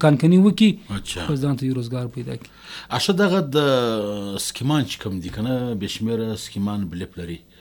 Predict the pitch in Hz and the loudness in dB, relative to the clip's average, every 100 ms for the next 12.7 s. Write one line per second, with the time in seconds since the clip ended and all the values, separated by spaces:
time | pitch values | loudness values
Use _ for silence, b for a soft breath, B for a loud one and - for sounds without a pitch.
0 | B B B 117 151 147 - 151 151 139 | B B B 0 2 2 2 4 4 2
1 | 143 139 139 135 - 101 127 123 123 - | 2 4 4 2 0 -4 -2 -2 -2 -6
2 | 90 90 104 85 80 78 - 73 - - | -10 -8 -8 -8 -10 -14 -16 -18 -14 -8
3 | 156 131 B B B - 151 156 139 151 | -8 -8 B B B -2 4 6 6 4
4 | 196 175 185 180 175 147 120 147 160 170 | 4 4 4 4 2 0 -2 0 0 2
5 | 165 104 - 143 147 147 - 139 139 139 | 0 -4 -6 -4 -2 -2 -2 0 0 0
6 | 135 - - - 104 87 107 98 - 143 | -2 -8 -20 -20 -16 -8 -6 -6 -4 -2
7 | 147 127 104 117 127 127 120 107 95 95 | -2 -2 -4 -2 -2 -2 -2 -6 -6 -8
8 | 123 113 101 - 135 113 90 92 90 98 | -8 -6 -8 -6 -2 -2 -2 -4 -8 -6
9 | 98 117 117 - 117 101 98 135 127 110 | -2 -2 -2 -2 -2 -2 -4 -2 0 -2
10 | - B B 110 135 151 143 - 180 110 | -6 B B -2 -2 -2 -2 -2 -2 -2
11 | 110 92 - 90 87 87 80 - - - | -6 -8 -10 -14 -14 -12 -14 -18 -18 -18
12 | - _ _ - 156 165 156 | -18 _ _ -4 0 4 4